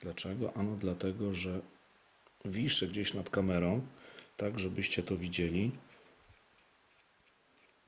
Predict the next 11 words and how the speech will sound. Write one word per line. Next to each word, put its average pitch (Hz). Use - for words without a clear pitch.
Naprawdę 95
nie 104
ułatwia 92
to 90
za 87
bardzo, 104
no 92
ale 95
chcę, 92
żebyście 98
zobaczyli. 92